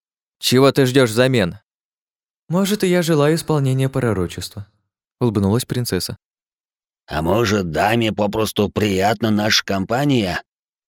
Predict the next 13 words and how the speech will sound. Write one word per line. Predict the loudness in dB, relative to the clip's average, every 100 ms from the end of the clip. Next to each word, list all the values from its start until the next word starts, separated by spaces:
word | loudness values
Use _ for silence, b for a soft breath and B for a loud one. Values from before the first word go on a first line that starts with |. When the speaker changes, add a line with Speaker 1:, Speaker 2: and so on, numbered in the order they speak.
| _ _ _ _ -2
Speaker 1:
высказал | 0 2 0 0
предположение | -2 0 0 0 0 -2
Дик. | -4 -10 -16 _ _ _ _ _ _ _ -4
Speaker 2:
«В |
любом | -2 2 2 0
случае, | 0 0 0 0 0
лично | 0 0 -2 -4 -2
у |
меня | 0 0 0
нет | 0 -2 0
ни | 0 0 0
малейших | 0 -2 -2 -2 -2 -4
возражений. | -2 -2 -2 -2 -2 -2 -2